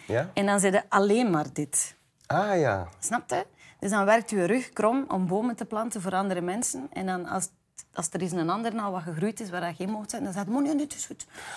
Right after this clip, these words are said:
Speaker 2: Kan ik al ondertussen aan de volgende?"
Speaker 1: Maar daarin ben je al wat gegroeid en ben je al beter geworden.
Speaker 2: Ja, ik ben wel, ben wel, eh, gezond egoïstischer aan het worden.
Speaker 1: Ja.
Speaker 2: Ja.
Speaker 1: Maar je hebt nog een weg te gaan.
Speaker 2: Ik heb nog een lange, lange weg te gaan.
Speaker 1: <laughs> Ja. Heb je vandaag al iets gedaan voor jezelf?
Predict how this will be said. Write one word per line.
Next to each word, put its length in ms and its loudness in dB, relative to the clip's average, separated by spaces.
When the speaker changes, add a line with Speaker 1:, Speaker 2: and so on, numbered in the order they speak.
Speaker 2:
Kan 120 6
ik 160 0
al 120 6
ondertussen 460 0
aan 80 0
de 80 -2
volgende?" 340 0
Speaker 1:
Maar 220 8
daarin 340 8
ben 200 8
je 220 6
al 180 8
wat 160 6
gegroeid 480 4
en 120 4
ben 100 4
je 80 4
al 100 4
beter 320 4
geworden. 460 0
Speaker 2:
Ja, 200 4
ik 60 -8
ben 120 -2
wel, 340 -2
ben 220 0
wel, 280 -2
eh, 280 -4
gezond 580 -2
egoïstischer 760 -2
aan 80 -6
het 140 -8
worden. 240 -12
Speaker 1:
Ja. 220 0
Speaker 2:
Ja. 300 -4
Speaker 1:
Maar 140 2
je 60 6
hebt 100 -2
nog 80 4
een 80 4
weg 180 2
te 120 2
gaan. 180 2
Speaker 2:
Ik 60 -6
heb 100 -2
nog 160 0
een 200 0
lange, 200 -4
lange 220 -2
weg 180 -4
te 120 -6
gaan. 220 -4
Speaker 1:
<laughs> 260 6
Ja. 220 4
Heb 320 -2
je 120 10
vandaag 360 8
al 100 4
iets 160 2
gedaan 320 4
voor 140 4
jezelf? 540 4